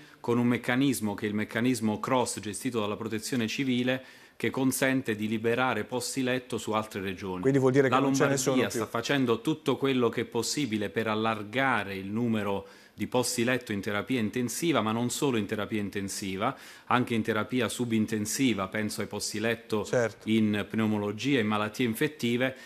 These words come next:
Speaker 1: per poter gestire al meglio i pazienti.
Speaker 2: Signor
Speaker 1: Chiaramente
Speaker 2: Ministro.
Speaker 1: noi abbiamo una rete nazionale di reciproca solidarietà, questo credo che sia il minimo in un paese come l'Italia, per cui tutte le regioni stanno mettendo a disposizione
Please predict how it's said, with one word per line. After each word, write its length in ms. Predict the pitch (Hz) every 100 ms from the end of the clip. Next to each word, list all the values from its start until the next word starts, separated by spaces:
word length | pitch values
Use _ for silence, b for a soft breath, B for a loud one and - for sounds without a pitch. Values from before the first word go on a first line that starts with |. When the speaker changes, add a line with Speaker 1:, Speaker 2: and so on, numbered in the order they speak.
| B
Speaker 1:
per 120 | - 113
poter 260 | 120 127
gestire 380 | 107 110 - 123
al 120 | 131
meglio 260 | 110 117 110
i 40 |
pazienti. 600 | - 98 - 95 90 90 B B B
Speaker 2:
Signor 240 | - 123
Speaker 1:
Chiaramente 320 | 190 202 -
Speaker 2:
Ministro. 40 | 110
Speaker 1:
noi 100 | 127
abbiamo 440 | 113 127 113 107 123
una 220 | 123 120
rete 320 | 131 127 113
nazionale 680 | 110 127 - 135 127 127 113
di 100 | 104
reciproca 520 | 107 107 139 110 101
solidarietà, 800 | 101 110 117 123 147 156 143 139
questo 360 | - 107 - 98 - -
credo 240 | 113 110
che 120 | 101
sia 400 | 95 120 107 101 - B B
il 160 | 113 110
minimo 420 | 123 143 113 101
in 80 | 98
un 120 | 104
paese 440 | 107 107 113 110 98
come 340 | 107 101 101
l'Italia, 580 | 110 135 120 123 123 117 B B B
per 160 | 110 110
cui 240 | - 127
tutte 280 | 110 - 127
le 100 | 117
regioni 420 | 127 120 127 135
stanno 300 | 113 110 107
mettendo 480 | 101 101 120 113 104
a 60 | 101
disposizione 960 | 107 - 107 110 - 117 110 113 107